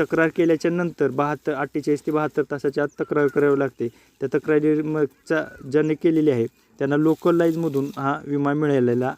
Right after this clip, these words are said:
आहे. आता दोन नंबरला आहे कॅल्क्युलेशन अवेटेड. कॅल्क्युलेशन अवेटेड म्हणजे अशा शेतकऱ्यांचं कॅल्क्युलेशन हे वेटिंगमध्ये आहे, त्यांचं सध्या कॅल्क्युलेशन चालू आहे, त्यांचं कॅल्क्युलेशन हे पूर्ण झाल्यानंतर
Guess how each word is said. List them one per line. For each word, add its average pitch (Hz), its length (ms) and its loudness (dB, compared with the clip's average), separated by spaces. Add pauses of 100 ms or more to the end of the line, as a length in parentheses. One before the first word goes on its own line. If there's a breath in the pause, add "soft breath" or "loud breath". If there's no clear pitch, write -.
आहे. 123 220 -4 (1300 soft breath)
आता 123 180 2
दोन 156 240 2
नंबरला 180 380 2
आहे 160 200 2 (160)
कॅल्क्युलेशन 180 640 0
अवेटेड. 160 440 2 (420 soft breath)
कॅल्क्युलेशन 190 640 2
अवेटेड 180 360 0
म्हणजे 180 240 -2
अशा 165 300 -2
शेतकऱ्यांचं 175 640 0
कॅल्क्युलेशन 175 560 0
हे 170 80 0
वेटिंगमध्ये 180 680 2
आहे, 123 180 0
त्यांचं - 500 -12
सध्या 170 320 2
कॅल्क्युलेशन 175 540 0
चालू 175 300 2
आहे, 135 220 2 (420 soft breath)
त्यांचं 156 260 -4 (200)
कॅल्क्युलेशन 170 520 0
हे 175 60 -2 (120)
पूर्ण 180 260 2
झाल्यानंतर 170 560 0